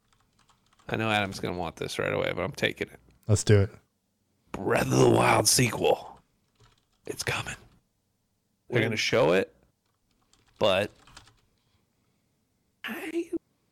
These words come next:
Speaker 1: I don't think it's gonna be this year.
Speaker 2: Okay, twenty twenty-two.
Speaker 1: I think they're gonna say twenty twenty-two. So I can't go too strong, but they're gonna, they're gonna have a big, mm,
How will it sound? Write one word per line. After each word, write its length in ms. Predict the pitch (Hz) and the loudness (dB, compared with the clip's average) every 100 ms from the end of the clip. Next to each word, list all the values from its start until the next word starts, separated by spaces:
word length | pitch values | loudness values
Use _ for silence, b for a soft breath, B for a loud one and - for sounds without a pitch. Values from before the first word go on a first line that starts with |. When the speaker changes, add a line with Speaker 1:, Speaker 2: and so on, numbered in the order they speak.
| - | -10
Speaker 1:
I 140 | - | -4
don't 220 | 220 240 | -4 -4
think 140 | - 220 | -4 -4
it's 120 | 208 | -4
gonna 140 | 214 | -4
be 80 | 196 | -2
this 220 | 185 175 | -2 -2
year. 280 | 202 160 107 - - | -2 -2 -2 -10 -2
Speaker 2:
Okay, 300 | 120 117 156 - | 4 4 4 0
twenty 220 | - 104 | -2 0
twenty-two. 520 | 113 110 - 113 170 202 _ _ | 2 2 2 2 2 -2 _ _
Speaker 1:
I 60 | - | -8
think 100 | 117 | -6
they're 300 | 120 131 131 | -4 -2 -2
gonna 120 | 139 | -2
say 180 | 127 139 | -2 -2
twenty 240 | 131 123 113 | -2 -2 -4
twenty-two. 440 | 117 110 - - - | -4 -8 -6 -8 -8
So 380 | - - - - b b _ _ _ | -12 -6 -6 -8 b b _ _ _
I 40 | - | -6
can't 220 | - 202 | -2 4
go 80 | 208 | 4
too 220 | - 180 | 6 4
strong, 500 | 160 - 107 92 101 - | 4 2 0 0 -6 2
but 360 | 139 110 - - _ _ _ _ _ _ _ _ | 4 6 2 -6 _ _ _ _ _ _ _ _
they're 140 | - | -4
gonna, 220 | 107 113 85 | 0 0 0
they're 140 | 110 | 0
gonna 200 | 113 117 | 2 4
have 460 | 127 120 120 113 110 | 4 4 4 4 2
a 80 | |
big, 680 | 107 113 110 101 98 85 95 | 2 2 0 -2 -6 -8 -8
mm, 320 | 104 113 117 | -6 -4 -4